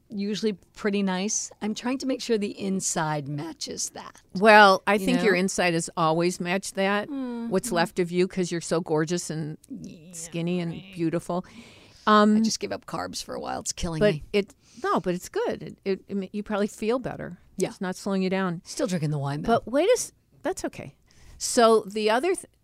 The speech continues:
Speaker 2: do you wanna go out after?
Speaker 1: Yeah.
Speaker 2: Okay. Um, <laughs>
Speaker 1: That's why I came.
Speaker 2: <laughs>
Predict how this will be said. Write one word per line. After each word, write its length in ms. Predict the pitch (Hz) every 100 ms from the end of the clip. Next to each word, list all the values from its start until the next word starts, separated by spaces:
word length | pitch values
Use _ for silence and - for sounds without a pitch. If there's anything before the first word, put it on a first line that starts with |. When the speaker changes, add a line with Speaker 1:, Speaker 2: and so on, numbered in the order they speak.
| _
Speaker 2:
do 80 | -
you 60 | 202
wanna 180 | 240
go 100 | 240
out 220 | 151 147 151
after? 340 | 185 - 269 294 -
Speaker 1:
Yeah. 320 | 147 131 175 285 - 220 233
Speaker 2:
Okay. 320 | 202 - 185 - - - - -
Um, 220 | 233 233
<laughs> 280 | 381 - 320
Speaker 1:
That's 180 | 427 -
why 220 | 415 381
I 80 | 427
came. 380 | 440 190 427 214
Speaker 2:
<laughs> 40 | 381